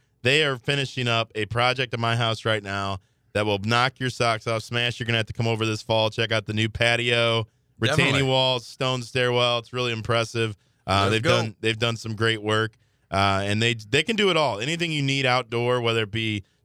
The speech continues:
Speaker 1: regular lawn maintenance, uh, you know, bed cleanup, mulching, uh, whatever you need, hardscape, uh, they can handle it. Check 'em out at T R C outdoor dot com. Again, that's T R C outdoor dot com. Tell 'em Milty sent you. They'll take really good care of you.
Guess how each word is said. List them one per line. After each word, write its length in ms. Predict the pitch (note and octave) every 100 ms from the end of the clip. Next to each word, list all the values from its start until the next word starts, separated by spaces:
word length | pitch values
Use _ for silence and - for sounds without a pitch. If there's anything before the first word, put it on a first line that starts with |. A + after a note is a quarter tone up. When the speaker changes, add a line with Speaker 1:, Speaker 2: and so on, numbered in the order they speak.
| G2+
Speaker 1:
regular 340 | A2+ A#2+ B2
lawn 320 | A#2 C#3 D#3
maintenance, 720 | D3 D3 C3+ C3 C3 A#2+ - -
uh, 300 | G#2 G#2 G2 G2+
you 140 | G2+ G#2
know, 120 | F#2+
bed 400 | F2 G2 B2 B2
cleanup, 480 | - C3 B2 A#2+ A#2
mulching, 720 | A2+ B2 B2 - B2 A#2+ A2+ - _ _ -
uh, 180 | G2+
whatever 340 | G2 B2 D3+ D3
you 80 | C3+
need, 260 | B2+ A#2
hardscape, 600 | G2 A#2+ B2 - B2+ A#2+ A#2 _ _ -
uh, 160 | G#2 G2+
they 160 | A#2
can 160 | A#2+ A2+
handle 300 | A#2 A2+ A#2
it. 80 | A#2
Check 220 | B2 B2
'em 100 | A#2
out 140 | A2+
at 100 | A2 -
T 180 | B2+ B2+
R 100 | A#2
C 320 | - A#2+ A#2
outdoor 580 | G#2 A2+ - A2 A2+ A2
dot 280 | G#2 G#2+ G#2
com. 280 | G#2+ G#2 G#2
Again, 160 | G2+
that's 200 | G2+ G2
T 200 | - B2
R 100 | A2+
C 300 | G#2+ A2+ G#2+
outdoor 540 | G2+ G2+ F#2+ G#2 G#2 G2 _ _ _
dot 260 | B2 A#2+ A2+
com. 280 | A#2+ A#2 A2+
Tell 220 | B2+ C3
'em 100 | B2
Milty 320 | B2+ C#3+ C#3
sent 360 | C3 C#3 C3+ -
you. 80 | C3
They'll 120 | B2
take 240 | A#2 A#2+ G#2+
really 240 | A#2 A#2
good 200 | A2+ A2
care 220 | - B2
of 100 | B2
you. 220 | A#2+ C3